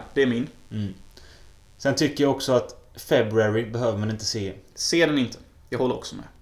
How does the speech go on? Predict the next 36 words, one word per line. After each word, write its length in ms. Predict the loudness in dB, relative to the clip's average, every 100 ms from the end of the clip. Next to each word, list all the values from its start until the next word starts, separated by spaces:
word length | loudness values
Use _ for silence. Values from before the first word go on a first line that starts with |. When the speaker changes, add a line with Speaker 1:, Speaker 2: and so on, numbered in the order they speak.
| -20 -20 -2
Speaker 2:
Och 360 | 2 2 0 -6
den 160 | -4 -2
sista 460 | 0 0 0 2 2
jag 100 | 4
har 240 | 2 2
är 80 | 0
Stormvarning, 720 | -2 -2 -2 -2 -2 -4 -6
för 120 | -6 -6
den 80 |
var 60 | -4
fan 220 | -4 -4
ingenting 260 | -4 -6 -8
att 80 | -6
ha 120 | -6
heller. 140 | -4 -4
Speaker 1:
Ja, 180 | -6 -4
och 120 | 2
jag 180 | 4 4
kan 120 | 2
väl 80 | 2
typ 160 | 0
säga, 340 | 0 2 2 0
istället 360 | -4 -4 -2 -4
för 80 |
Stormvarning 520 | -2 -2 0 -2 -4 -8
så 140 | -8
säger 360 | -4 -2 0 0
jag... 340 | 0 -4 -8 -14 -20 -20 -20 -20 -20 -20 -20 -20 -20 -20 -20 -20 -20 -20 -20 -20 -20 -16 -14 -6
A 100 | 0
Bold 340 | 4 4 4
Affair. 400 | -2 -2 -4 -6 -12 -20 -20 -12
Jag 360 | 4 6 6 6
tycker 180 | 6 6
om 140 | 6
den, 140 | 2 -2 -8 -20 -20 -2
men 220 | 2 2